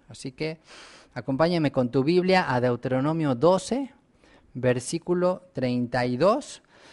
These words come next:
Eh, hay algunas versiones, no sé si tengas alguna versión hebrea,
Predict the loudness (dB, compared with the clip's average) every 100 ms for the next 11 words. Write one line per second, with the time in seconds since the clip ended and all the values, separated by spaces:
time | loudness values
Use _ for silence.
0 | -20 _ -8 -6 -6 -4 -2 -2 -2 -4
1 | -2 -2 -2 0 0 0 -2 -2 -2 -4
2 | -6 -4 -4 -6 -8 -14 _ _ _ _
3 | _ -8 -6 -4 -4 -4 -4 -2 -2 -4
4 | -6 -4 -4 -8 -12 -8 -4 -2 -2 -4
5 | -10